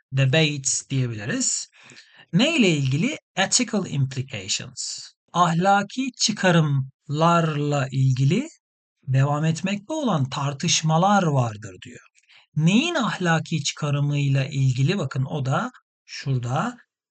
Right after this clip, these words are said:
kullanımı ve de taşıdığı potansiyel riskleri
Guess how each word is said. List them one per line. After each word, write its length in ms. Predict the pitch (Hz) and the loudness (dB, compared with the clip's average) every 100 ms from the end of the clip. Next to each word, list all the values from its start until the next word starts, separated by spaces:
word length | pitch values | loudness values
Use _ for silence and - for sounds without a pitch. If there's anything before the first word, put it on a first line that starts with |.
| - | -6
kullanımı 680 | 160 156 156 156 165 196 311 330 _ _ _ | 0 0 2 4 4 4 2 -2 _ _ _
ve 240 | 165 202 220 | 0 2 2
de 260 | 240 330 - _ _ _ | 2 -2 -6 _ _ _
taşıdığı 760 | - 175 - 175 185 214 311 330 - | -2 0 2 2 2 2 0 -6 -8
potansiyel 1000 | 175 165 196 214 - 220 233 277 240 | -6 -2 2 2 2 -2 -2 0 0
riskleri 640 | 165 135 107 - 139 131 | 0 2 0 0 0 0